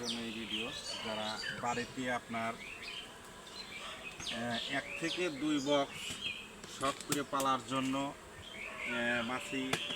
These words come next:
এ, মৌমাছি যারা কিনবে তাদের জন্য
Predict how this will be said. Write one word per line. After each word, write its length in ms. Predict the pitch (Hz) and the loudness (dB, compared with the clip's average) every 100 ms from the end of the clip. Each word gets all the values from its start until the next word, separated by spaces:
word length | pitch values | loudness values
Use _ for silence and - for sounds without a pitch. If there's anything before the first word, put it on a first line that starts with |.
| - | -2
এ, 40 | 120 117 | -2 -2
মৌমাছি 400 | 123 135 135 127 127 | -2 -2 -2 -2 0
যারা 160 | 123 127 | 2 2
কিনবে 400 | - 151 143 117 - - - - - - - | 0 0 2 0 -2 -4 -2 0 -2 -8 -4
তাদের 300 | 113 113 131 120 | -4 -2 -2 -2
জন্য 200 | 127 123 | -2 0